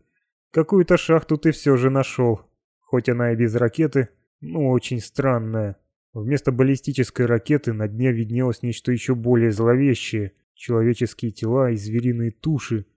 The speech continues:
мертвенно-бледные, без единого волоска, с разорванными беззубыми ртами и странно выглядевшими конечностями, будто из них кости вытащили. Руки и ноги плетьми извиваются,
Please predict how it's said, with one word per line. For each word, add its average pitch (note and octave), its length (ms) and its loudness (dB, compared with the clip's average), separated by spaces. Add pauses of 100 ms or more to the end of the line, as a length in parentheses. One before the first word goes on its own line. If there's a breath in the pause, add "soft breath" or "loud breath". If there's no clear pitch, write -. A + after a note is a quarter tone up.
(160)
мертвенно-бледные, A2+ 1300 -2
без A2+ 280 -6
единого D3 520 -2
волоска, C3+ 580 -2 (420)
с - 140 -12
разорванными A#2+ 800 0
беззубыми A2 640 -4
ртами A#2+ 560 -2 (500)
и A#2+ 80 -10
странно C#3+ 560 -2
выглядевшими B2 800 -4 (180)
конечностями, A#2 1040 -6 (380)
будто A#2 360 -4
из A2 180 -2
них B2+ 240 -6
кости - 400 -6
вытащили. G#2+ 680 -6 (420)
Руки C3+ 400 0
и C3 60 4
ноги B2 560 0
плетьми C3 480 -4
извиваются, A#2+ 840 0